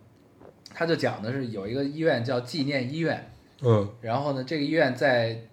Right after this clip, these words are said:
Speaker 1: 飓风发生之后的五天之内发生的事儿。
Speaker 2: 嗯。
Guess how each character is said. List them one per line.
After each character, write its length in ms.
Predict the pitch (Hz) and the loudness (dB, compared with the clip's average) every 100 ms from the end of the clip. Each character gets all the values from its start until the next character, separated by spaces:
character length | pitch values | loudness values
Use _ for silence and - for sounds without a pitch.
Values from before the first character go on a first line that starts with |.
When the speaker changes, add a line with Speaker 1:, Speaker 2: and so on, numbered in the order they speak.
| _ - | _ -18
Speaker 1:
飓 200 | - 139 | -4 -2
风 200 | 151 151 | 0 0
发 220 | 143 151 | 2 0
生 180 | 147 151 | 0 -4
之 120 | 143 | -4
后 240 | 156 143 113 | -2 0 -2
的 100 | 107 | -4
五 80 | 101 95 | -8 -10
天 180 | - 151 | -4 -4
之 140 | 156 | -2
内 100 | 160 - - - - - - - - _ _ _ | -4 -4 -8 -20 -20 -20 -20 -20 -20 _ _ _
发 220 | - 123 | 0 2
生 140 | 120 | 2
的 80 | 117 | 0
事 100 | - | -2
儿。 100 | 110 - - _ - | -6 -10 -20 _ -2
Speaker 2:
嗯。 280 | 127 107 | 2 2